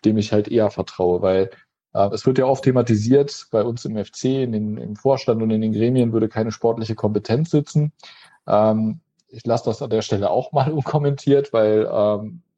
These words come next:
es sind ja durchaus Leute mit sportlicher Kompetenz da, die diese Leute beraten. Und ich denke, wenn ich, äh, auf diese Berater mehr höre als auf meinen, ähm, Geschäftsführer, dann muss ich mich von dem halt eben trennen. Von daher, also an der Stelle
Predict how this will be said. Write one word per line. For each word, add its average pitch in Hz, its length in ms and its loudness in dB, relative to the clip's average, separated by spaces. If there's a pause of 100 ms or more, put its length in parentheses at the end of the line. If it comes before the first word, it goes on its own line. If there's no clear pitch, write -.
(240)
es 127 140 -20
sind 127 140 -2
ja 120 80 4
durchaus 123 400 2
Leute 113 240 0
mit 117 120 -8
sportlicher 117 440 -2
Kompetenz 113 540 -6
da, 113 120 0
die 113 160 -8
diese 110 300 -4
Leute 107 240 -2
beraten. 98 440 -4 (680)
Und 104 100 -2
ich 104 120 -4
denke, 113 640 2
wenn 107 340 -2
ich, - 360 -10
äh, - 40 -10
auf 107 420 -6
diese 127 220 2
Berater 117 380 2
mehr 120 260 2
höre 113 320 4
als - 160 -2
auf 104 140 -4
meinen, 107 440 -2
ähm, 101 400 -8 (160)
Geschäftsführer, 120 880 0 (440)
dann 101 500 -2
muss 98 200 -6
ich 92 120 -6
mich 101 140 -14
von 90 120 -12
dem 87 140 -12
halt 87 160 -14
eben 82 160 -16
trennen. - 320 -12 (1080)
Von 110 120 0
daher, 120 300 4
also 113 320 2 (300)
an 113 80 -8
der 131 140 4
Stelle 120 580 2